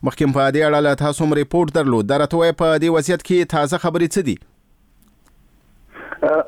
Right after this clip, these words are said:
Speaker 2: ان صاحب، سلامونه مې ومنئ. ما څو شېبې مخکې د هلمند والیو د ویاند عمر ځواک سره خبرې وکړې. هغه وویل چې کومندویي سرتیري، آه، د دغه مارکیټ، آه، اطرافو ته رسېدلي دي. مارکیټ محاصره دی. دوه نفره د برید کوونکو وژل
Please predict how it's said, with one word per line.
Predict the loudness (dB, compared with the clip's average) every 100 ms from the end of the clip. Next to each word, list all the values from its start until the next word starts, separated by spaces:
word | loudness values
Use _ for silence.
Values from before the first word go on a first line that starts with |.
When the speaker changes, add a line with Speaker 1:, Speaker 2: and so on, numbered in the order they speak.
| -4
Speaker 2:
ان | -2
صاحب، | -2 0
سلامونه | 0 0 0
مې | 2
ومنئ. | 2 2 2 2
ما | 2 0
څو | -2 0
شېبې | 0 2 0
مخکې | 0 -2 0
د |
هلمند | 2 2 2 2
والیو | 2 2 0
د | 2 2 2
ویاند | 2 0 -2
عمر | -4 -2
ځواک | -2 -2 -2
سره | -4
خبرې | 0 0 0
وکړې. | 0 -2 -4 -10 -12 -6 -2
هغه | 2
وویل | 2 2
چې | 0 -2 0
کومندویي | 0 2 2 0 0
سرتیري، | -2 -2 0 0
آه، | 0 -6 _ _ -2 0 0
د | 0 -2
دغه | -2 0 0
مارکیټ، | -2 -2 -2 -2 0
آه، | 2 4 2 0 -2
اطرافو | -2 -4 -2
ته | -4
رسېدلي | -2 -4 -2 -2 0
دي. |
مارکیټ | 0 -2 -2 -4 -2 -4
محاصره | -4 -2 -2
دی. | 0 0 -2 -12 -20 -20 _
دوه | 0 0
نفره | 0 -2 -2 -2
د | 0 2 2 0
برید | -2 0
کوونکو | 0 0 2 0
وژل | 2 -2